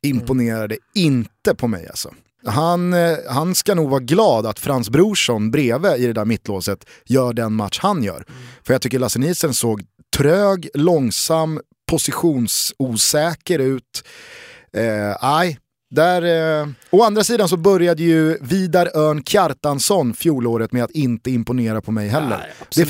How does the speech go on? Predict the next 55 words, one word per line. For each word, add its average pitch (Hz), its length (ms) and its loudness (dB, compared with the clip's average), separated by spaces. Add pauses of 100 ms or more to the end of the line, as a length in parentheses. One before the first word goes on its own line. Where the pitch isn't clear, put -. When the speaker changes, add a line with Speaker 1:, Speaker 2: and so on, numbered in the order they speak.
Speaker 1:
man 170 40 0
ju 196 60 2
Speaker 2:
absolut. 165 140 4
Speaker 1:
käka 180 260 2
upp, - 200 -2
så 123 80 -4
att, 151 200 -2
Speaker 2:
Ja, 139 60 2
Speaker 1:
eh, 127 60 0
Speaker 2:
ja, 139 80 -4
ja. 131 160 -8
Det 151 160 -6
är 151 40 -4
första 160 380 -6
omgången. 147 560 -8
Det 127 60 -14
finns 143 160 -10
väldigt 156 460 -4
många 147 260 -4
analyser 131 460 -8
man 135 140 -6
ska 135 140 -10
vara 127 120 -6
försiktig 139 500 -10
med 123 200 -10
att - 140 -14
liksom 127 220 -10
dra 135 180 -6
några 131 200 -8
stora 143 420 -6
växlar 151 440 -6
kring. 131 220 -14 (100)
Speaker 1:
Mm. 107 180 -4 (180)
Speaker 2:
Helt 165 260 -4
klart, 127 340 -14
eh, 147 60 -10
det 135 500 -12
där 143 140 -10
kommer 151 200 -12
säkert 123 220 -14
sitta 127 280 -12
vad 127 140 -10
det 127 60 -12
lider 127 280 -12
också. - 260 -14 (180)
Speaker 1:
Det 147 100 2
jag 180 100 4
däremot 202 560 2
undrar 139 460 0
ifall 135 460 -2
du 151 220 2
också 185 360 -2
fick 180 140 -10
känslan 135 500 -2
av 107 300 -4